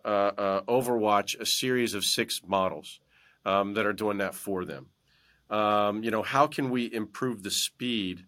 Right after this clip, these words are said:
uh, uh, of a decision-making chain that requires a human inside it, but that can be expedited from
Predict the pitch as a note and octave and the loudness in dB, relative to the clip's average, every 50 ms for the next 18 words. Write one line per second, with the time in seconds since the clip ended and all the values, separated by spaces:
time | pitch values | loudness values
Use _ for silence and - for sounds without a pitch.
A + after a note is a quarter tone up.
0 | _ _ _ _ _ _ _ _ _ - G#2+ G#2 G#2+ - - A#2 A2 G#2+ G#2+ G#2+ | _ _ _ _ _ _ _ _ _ 0 2 4 4 4 4 4 4 6 6 6
1 | G#2 G#2 G#2 G#2 G#2 - - G#2+ G#2 G2+ G#2 G2+ G2+ G2+ G2 F#2+ - - - - | 6 6 4 2 0 0 0 2 4 4 4 4 4 2 0 -4 -8 -10 -12 -16
2 | _ _ _ _ _ _ - A#2 A2+ G#2+ G#2+ G#2+ - - - C#3 C#3 B2+ B2+ A2+ | _ _ _ _ _ _ -2 0 0 0 0 0 0 2 4 2 2 2 2 0
3 | G2+ G2 G2+ F#2+ F#2 - G2 F#2 F2 F2 F2 E2+ - _ _ - - A#2 G#2+ G2 | 0 0 0 0 -2 -2 -4 -6 -6 -6 -8 -12 -16 _ _ -2 0 2 2 2
4 | G2 G2 F#2+ F#2 F#2+ - _ _ - _ _ - A#2 G#2 A#2 A#2 A#2 - - B2 | 0 -2 -4 -6 -10 -16 _ _ -20 _ _ 0 0 2 2 0 -2 -2 2 6
5 | A#2+ B2+ D3 D3+ D3+ C3 B2+ A#2+ - - C3+ B2+ A#2 A2+ G#2+ G2+ F#2+ - - C3 | 8 8 10 8 8 4 2 -2 -2 -2 0 2 2 2 0 0 0 2 4 6
6 | B2 A#2+ G#2+ F#2 F2+ F2 - - _ _ _ - _ _ _ _ A#2+ A2+ A2 - | 6 6 6 4 0 -6 -8 -16 _ _ _ -20 _ _ _ _ 2 2 2 0
7 | - A2+ A2 - - A2 G2 G#2+ A2 - - A#2 B2 - - - - A#2+ A2 A2 | -2 -2 -2 -4 -6 -6 -4 -4 -4 -2 -2 -2 -2 -2 -4 -4 -2 0 2 2
8 | A2 G2+ A2 G2 - - - A2 G#2 G2+ G2 F#2+ F#2 F#2 F#2 F#2 | 2 2 0 -2 -4 -2 0 2 4 4 4 2 0 -4 -8 -12